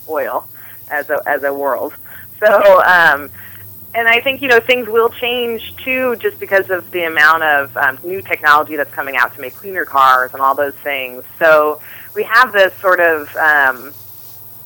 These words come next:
I think this is a really good window of opportunity, um, just because of the fact that as gas prices go higher, less people are driving and more people are looking at alternatives. Um, and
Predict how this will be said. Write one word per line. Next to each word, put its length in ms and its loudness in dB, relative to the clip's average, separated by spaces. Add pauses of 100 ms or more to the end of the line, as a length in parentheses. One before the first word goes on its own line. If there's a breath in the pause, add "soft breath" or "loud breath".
(180)
I 60 -18
think 180 -10
this 100 -6
is 140 -8
a 60 -8
really 200 -4
good 140 -6
window 320 0
of 160 2
opportunity, 920 -4
um, 360 0
just 240 -12
because 360 -6
of 60 -12
the 80 -6
fact 400 -2
that 280 0
as 260 0
gas 260 2
prices 380 -2
go 220 -2
higher, 340 2
less 240 -4
people 240 -8
are 240 0
driving 380 -4
and 60 -16
more 160 -8
people 220 -14
are 100 -6
looking 260 -14
at 80 -10
alternatives. 920 -4 (500 loud breath)
Um, 800 -8
and 460 -12